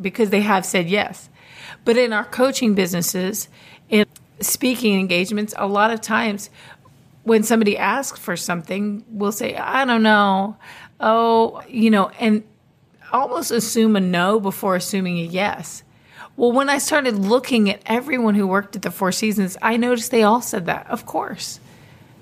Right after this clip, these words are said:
Of course. One moment, please. Of course. One moment, please." Whether they knew exactly how to serve and solve the problem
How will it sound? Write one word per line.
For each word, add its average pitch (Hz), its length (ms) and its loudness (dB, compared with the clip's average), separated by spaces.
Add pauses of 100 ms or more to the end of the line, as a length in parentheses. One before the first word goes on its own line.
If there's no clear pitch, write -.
Of 269 200 -4
course. 311 540 -4
One 208 220 6
moment, 240 380 2
please. 208 460 -8 (160)
Of 277 240 0
course. - 420 -6
One 220 240 2
moment, 226 340 0
please." 190 360 -8 (320)
Whether 254 360 2
they 226 260 4
knew 226 640 -2 (240)
exactly 220 640 0
how 240 100 2
to 233 100 -2
serve 226 680 -2
and 202 140 -2
solve 214 420 0
the 214 100 -4
problem 220 580 -2